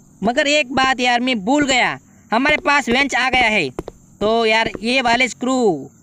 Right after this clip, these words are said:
हम खोल सकते हैं यार, क्या बात है, ये तो मैं भूल ही गया था। चलो यार अच्छा हुआ मुझे याद आ गया। और अभी हमें चाहिए cutting tire और उसके लिए जाना पड़ेगा मुझे ऊपर।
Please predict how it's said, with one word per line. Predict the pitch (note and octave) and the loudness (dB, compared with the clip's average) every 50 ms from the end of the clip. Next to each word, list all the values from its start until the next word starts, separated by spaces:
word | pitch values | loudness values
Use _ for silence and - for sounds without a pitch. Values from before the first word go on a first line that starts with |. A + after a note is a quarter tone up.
| _ _ - | _ _ -4
हम | F#3+ - C#3 | -2 -2 -2
खोल | - - A3 A#3+ B3+ B3+ | -2 -2 -2 0 0 0
सकते | - A#3+ A#3 - - A#3+ | -2 -2 -2 -2 -2 0
हैं | B3 B3 | 0 2
यार, | A#3 A#3+ A3 G#3+ G#3+ G3+ F3+ | 2 2 2 2 2 2 0
क्या | D3+ - F#3 F#3+ | 0 0 0 0
बात | F3 D#3+ D#3 D3 C#3+ - | 2 2 0 0 0 -2
है, | E3 F3+ F#3+ B3+ | -4 -6 -6 -6
ये | - F#3+ | -8 -6
तो | F#3+ A#3+ | -4 -4
मैं | A3+ A3+ A#3 G3+ | -2 -2 -2 -2
भूल | E3+ F3+ F#3+ G#3 | 0 0 2 2
ही | G#3+ | 2
गया | F#3+ F#3 F3 F#3 D#3+ | 2 2 2 2 2
था। | D#3+ D#3+ F3+ G3 - - - - - - - - - - - - _ - _ _ - | 2 0 -2 -2 -10 -20 -20 -20 -20 -20 -20 -20 -20 -20 -20 -20 _ -20 _ _ -8
चलो | - F3 F3 F3+ | -6 -4 -2 0
यार | F#3 F3 F3 F3+ | 2 2 2 2
अच्छा | F3+ E3 - G#3 | 2 0 0 0
हुआ | G3+ G#3+ G#3+ G#3+ | 2 2 2 2
मुझे | G#3+ G#3 G#3+ G#3+ G#3+ G#3 | 0 0 0 0 2 2
याद | G3+ G3+ G3+ | 2 2 2
आ | G3+ G3+ | 2 2
गया। | F#3+ F#3+ F#3 F3 C#3 - - - - - - - - - - - - | 2 2 0 0 -2 -2 -6 -14 -20 -20 -16 -14 -14 -14 -14 -14 -2
और | - F3 F#3+ G3 | 0 2 2 4
अभी | F3+ F3 F#3+ A3+ A#3 | 2 0 0 -2 -2
हमें | G3 G3 G3+ G#3+ A3 | -2 -2 -2 -2 -2
चाहिए | G3 A3 G3+ G3+ A3 A3+ | 0 0 0 2 0 0
cutting | - A3 G#3+ - A#3+ A#3 A#3 A3 | 0 -2 -2 -2 -4 -4 -2 -2
tire | A3 G#3+ G#3+ G#3+ F#3+ D#3 C#3 - _ - - - - - - - _ - - | 0 0 2 2 2 0 -2 -8 _ -14 -12 -12 -12 -12 -16 -20 _ -4 0
और | E3+ F3+ G3 | 0 0 2
उसके | G3+ G3+ - - A#3 A3 | 0 -2 -2 -2 -2 0
लिए | A3+ A#3 A3+ | 0 0 0
जाना | G3 G3+ G#3 A3 G#3+ | 0 0 0 0 0
पड़ेगा | G3+ G#3 G#3+ A3 G#3+ A3 | 0 0 0 0 0 -2
मुझे | G#3+ G#3 G#3 G3 G#3+ A3 | -2 -2 -2 -2 -2 -4
ऊपर। | G3 F3+ G#3 A#3 B3 A#3+ - - A3 G3 E3+ D3 | -2 -2 -2 -2 -2 -2 -2 0 2 2 2 2